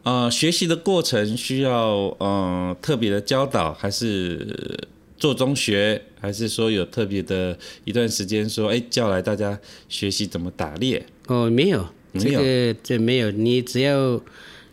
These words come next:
Speaker 2: 敢打的话，
Speaker 1: 嘿。
Speaker 2: 都会，呃，都可以打了。
Speaker 1: 那
Speaker 2: 因为枪声，
Speaker 1: <laughs>
Speaker 2: 枪响声很大嘛。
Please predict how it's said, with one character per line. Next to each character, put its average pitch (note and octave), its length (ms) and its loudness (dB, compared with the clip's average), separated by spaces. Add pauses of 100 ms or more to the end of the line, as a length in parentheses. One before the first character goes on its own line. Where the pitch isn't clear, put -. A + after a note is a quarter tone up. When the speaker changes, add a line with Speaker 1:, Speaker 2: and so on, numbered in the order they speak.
Speaker 2:
敢 A2+ 260 2
打 G#2+ 180 2
的 A2 160 0
话， A#2 340 2 (140)
Speaker 1:
嘿。 B2 420 2
Speaker 2:
都 A#2+ 180 0
会， G#2 520 0 (580)
呃， G2 460 -6 (400)
都 B2+ 100 2
可 B2+ 160 0
以 A#2+ 60 2
打 F#2 220 -4
了。 F2+ 140 -10 (120)
Speaker 1:
那 D3 360 0
Speaker 2:
因 C3+ 120 2
为 C#3 300 4
枪 C3+ 420 0
声， C3 580 -2 (200)
Speaker 1:
<laughs> - 340 0
Speaker 2:
枪 C3+ 260 2
响 G#2+ 240 2
声 B2 260 0
很 F#2+ 180 -2
大 A2 220 0
嘛。 F#2 140 -4